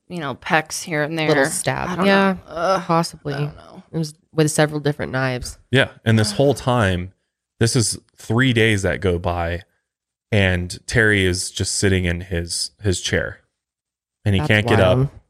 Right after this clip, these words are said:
Speaker 3: He can't use the bathroom. He's literally just, like,
Speaker 1: It's like soiling
Speaker 3: it's, yeah,
Speaker 1: himself.
Speaker 3: yeah.
Speaker 1: It's so sad 'cause he can't get up.
Speaker 3: All because Angela deemed him a snitch. Is
Speaker 2: That's
Speaker 3: Angela evil
Speaker 2: evil.
Speaker 3: or what?
Speaker 2: Yeah,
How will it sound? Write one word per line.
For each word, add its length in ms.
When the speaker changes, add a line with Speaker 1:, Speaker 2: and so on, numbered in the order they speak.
Speaker 3:
He 80
can't 240
use 160
the 80
bathroom. 500
He's 220
literally 320
just, 260
like, 300
Speaker 1:
It's 100
like 80
soiling 560
Speaker 3:
it's, 80
yeah, 80
Speaker 1:
himself. 340
Speaker 3:
yeah. 140
Speaker 1:
It's 540
so 100
sad 340
'cause 120
he 60
can't 140
get 120
up. 240
Speaker 3:
All 280
because 540
Angela 440
deemed 360
him 300
a 120
snitch. 560
Is 80
Speaker 2:
That's 120
Speaker 3:
Angela 320
evil 120
Speaker 2:
evil. 140
Speaker 3:
or 200
what? 320
Speaker 2:
Yeah, 260